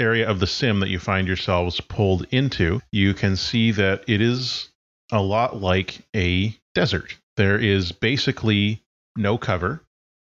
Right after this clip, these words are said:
in this sim here, in this area. There are a couple of, you know, mesas and things like that in the distance. But, uh, you know, beyond a few boulders, this is not an easy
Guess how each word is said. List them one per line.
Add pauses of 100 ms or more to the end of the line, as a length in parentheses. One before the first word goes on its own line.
(100)
in
this
sim
here, (140)
in
this
area. (500)
There
are
a
couple
of,
you
know, (560)
mesas
and (180)
things
like
that (140)
in
the
distance. (100)
But,
uh,
you
know,
beyond
a
few
boulders, (200)
this
is
not
an
easy